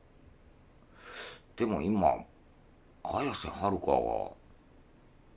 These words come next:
うん。あ、あともっと前で言うと、安住とかやってた頃の上戸彩は、かっけえな、この子って思った。うん。せん-、古いよ。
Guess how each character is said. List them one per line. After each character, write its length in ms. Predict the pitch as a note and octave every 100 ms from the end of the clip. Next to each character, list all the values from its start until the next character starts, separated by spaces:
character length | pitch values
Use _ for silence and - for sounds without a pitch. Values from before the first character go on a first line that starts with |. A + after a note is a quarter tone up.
| - - - - - - - -
う 60 | D#2
ん。 440 | D2 C2 A#1 G1+ - - - -
あ、 320 | G#2+ A#2 C3
あ 80 | D3
と 60 | C#3+
も 240 | D3 G#3+
っ 100 | B3
と 120 | -
前 260 | D#3 C#3+ C3
で 80 | A2
言 140 | G2
う 40 | F#2+
と、 440 | B2 A#2+ G2 F2
安 100 | G2
住 240 | C3 F3
と 140 | F3 -
か 100 | A2
や 120 | E2
っ 100 | -
て 80 | -
た 120 | E2
頃 280 | D2+ C#2+ C#2+
の 240 | D#2+ D2+
上 180 | D#2+ G2
戸 240 | - A2
彩 180 | G#2 F2+
は、 420 | B1+ C2+ B1 - - - - - - -
か 140 | - A2
っ 40 | -
け 120 | G#3
え 80 | D3
な、 160 | F2
こ 200 | D2+ D#2+
の 80 | D#2
子 140 | - B1+
っ 60 | - -
て 120 | - -
思 180 | D#2+
っ 40 | - -
た。 120 | - - - - - - - - -
う 60 | D#2+
ん。 240 | C#2+ - - - - - - - - - - - - - - - - - - - - - - - - - - - - - - - - - - - - -
せ 200 | - B2+
ん-、 100 | D3 -
古 480 | - D3+ G3 B3 B3+
い 180 | A#3 G3
よ。 380 | D#3 A2 -